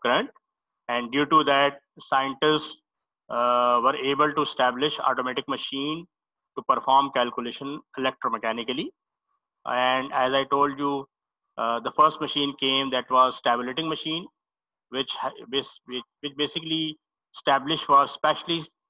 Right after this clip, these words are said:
census purpose, means counting people in the, uh, country, which helped a lot Americans. The, the activity which took six years now can be co-, could, uh, can be completed in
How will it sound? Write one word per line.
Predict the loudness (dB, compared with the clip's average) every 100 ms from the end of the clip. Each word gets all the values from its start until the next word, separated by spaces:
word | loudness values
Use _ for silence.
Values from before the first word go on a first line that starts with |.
| _ _ _ _ _ _
census | -2 0 2 0 -4
purpose, | 0 0 2 0 0
means | 0 -4 -4 0
counting | 2 4 0 -4 -4
people | -6 -4 -4 -6
in | -10 -6
the, | -6 -6 _ _ _ _ _ _ -4
uh, | -2 -2 -2 -4 -6 -6 -4
country, | -4 -4 -8 _ _ _ _ _ _ -18
which | -10
helped | -2 0 0 0
a | 0
lot | 6 6 6 4
Americans. | 0 2 2 -2 -4 -8 -20 _ _ _ _ _ -4
The, | 2 4 6 6 4 0 _ _ _ _ -4
the |
activity | -4 -2 -2 0 0
which | -2 -2
took | 0 0
six | 0 -2 0
years | 2 2 2
now | 6 6 6 0 _ _ _ _ -2
can | 0 0
be | -4 -8
co-, | -10 -6 -2
could, | -2 -4 -6
uh, | -4 0
can | 0 0
be | -2
completed | -2 -2 -6 -4
in | -6